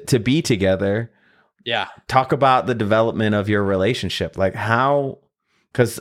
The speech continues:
Speaker 1: a lot of changes happened during that time.
Speaker 2: Definitely.
Speaker 1: For both of you individually,
Speaker 2: Mm-hmm.
Speaker 1: how as a couple did you, even though you were growing in different ways, did you guys maintain your relationship and grew together?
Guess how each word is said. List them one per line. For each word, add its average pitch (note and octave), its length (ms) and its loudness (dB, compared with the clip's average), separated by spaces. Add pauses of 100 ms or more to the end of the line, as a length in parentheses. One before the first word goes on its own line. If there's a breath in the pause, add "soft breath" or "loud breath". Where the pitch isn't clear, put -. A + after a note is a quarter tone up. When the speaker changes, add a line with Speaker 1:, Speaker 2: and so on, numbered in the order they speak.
Speaker 1:
a C#3 100 4
lot F#3 400 2
of E3 100 0
changes B2+ 480 2
happened F#2+ 380 0
during D#2 280 -2
that A#1+ 240 -6
time. G2 460 -6 (500 loud breath)
Speaker 2:
Definitely. A2+ 520 -8
Speaker 1:
For C#3+ 140 2
both C3 320 2
of B2+ 120 0
you B2+ 200 4
individually, G2 1040 -2 (680)
Speaker 2:
Mm-hmm. G#2 100 -6
Speaker 1:
how C3+ 480 2
as B2+ 180 2
a A2 60 0
couple G2+ 760 -2
did A2 280 2
you, A2+ 440 2
even A#2+ 240 2
though A#2+ 140 2
you A2+ 180 2
were G#2+ 160 -2 (420)
growing A#2+ 400 4
in G#2 140 2
different A2 400 -2
ways, G#2 600 0 (400 loud breath)
did G#2+ 140 2
you A#2+ 80 4
guys A#2 300 4 (140)
maintain A#2 1080 0
your G#2+ 240 2
relationship G#2 880 0
and G2+ 160 2
grew G2 180 0
together? G2+ 720 0